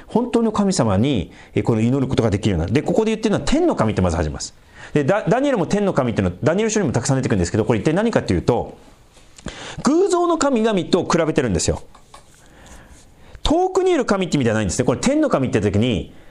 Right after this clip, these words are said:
天のお父様と私たち祈るじゃないですか。あの時にね、なんかザ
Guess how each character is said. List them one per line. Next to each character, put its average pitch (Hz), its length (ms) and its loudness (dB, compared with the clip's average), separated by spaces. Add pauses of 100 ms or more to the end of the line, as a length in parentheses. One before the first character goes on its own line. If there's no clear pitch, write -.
(220)
天 214 140 2
の 196 100 0
お 113 40 -2
父 147 120 0
様 113 160 0
と 92 100 0
私 120 200 2
た 107 40 -2
ち 95 80 2
祈 110 100 2
る 123 80 0
じ 90 60 -2
ゃ - 20 0
な 78 60 0
い - 20 -2
で - 40 -4
す - 60 -10
か。 - 160 -10 (680)
あ 127 260 -2
の 214 120 -2
時 226 160 0
に 98 100 0
ね、 90 300 -2 (800)
な 311 80 0
ん - 20 -2
か - 60 0
ザ - 140 0